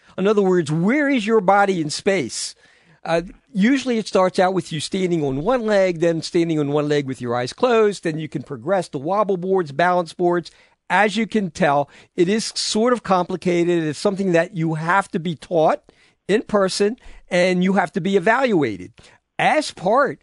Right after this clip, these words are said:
of your, all of your, a comprehensive treatment, I think it's probably wise to get your upper cervicals adjusted, but I think it's probably wise to get your upper cervicals adjusted pretty much for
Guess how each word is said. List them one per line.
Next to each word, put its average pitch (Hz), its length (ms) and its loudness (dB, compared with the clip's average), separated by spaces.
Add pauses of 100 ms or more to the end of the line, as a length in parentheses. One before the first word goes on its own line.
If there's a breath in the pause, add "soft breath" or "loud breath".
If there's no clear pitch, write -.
of 156 320 -2
your, 160 640 0 (300 soft breath)
all 202 540 0
of 156 160 -2
your, 147 360 0 (1040)
a - 80 -14
comprehensive 202 800 -4
treatment, 240 520 -6 (320 loud breath)
I 277 140 -4
think 233 220 -8
it's - 120 -14
probably 151 440 -4
wise 180 440 -4
to 151 80 -12
get 156 200 -4 (320 soft breath)
your 156 200 -4
upper 214 220 -2
cervicals 190 600 -4
adjusted, 131 580 -6 (180 loud breath)
but 156 100 -2
I 311 140 0
think 196 200 -4
it's 165 100 -12
probably 165 280 -2
wise 170 280 0
to 190 60 -6
get 170 160 -6
your 202 160 -8
upper 202 160 -4
cervicals 190 580 -4
adjusted 180 560 -4 (920 soft breath)
pretty 269 280 -6
much 214 480 -4 (220)
for - 260 -12